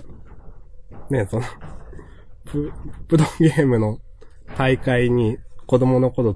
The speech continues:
連れて行くっておかしくねっていうの、これはごもっともで。あの硬そうなお父さんがっていうんだったらもうちょっと描いてもいいんじゃないとか思うし。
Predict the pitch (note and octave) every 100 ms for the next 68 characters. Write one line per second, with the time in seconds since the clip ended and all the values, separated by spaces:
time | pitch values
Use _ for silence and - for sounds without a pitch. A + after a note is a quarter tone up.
0 | - A#2+ A2+ A#2 - A#2 - F#2+ F#2 G#2+
1 | - - A#2+ A#2+ - F2+ F2+ A2 G#2+ F#2
2 | F#2+ - F#2+ F2 - F2 - - - -
3 | - - - - - - - - - -
4 | A2+ D#3 D#3+ - - C#3+ F3 E3+ F3 C#3+
5 | B2+ D#3 E3 D#3+ C#3 B2+ A#2 A#2 - -
6 | A#2+ B2 - G2+ G#2 A#2 - - A#2 G#2
7 | G#2+ G#2 - F#2+ F#2 G#2 F#2 E2+ F#2 -
8 | - E2 F2 F2 - - D2 -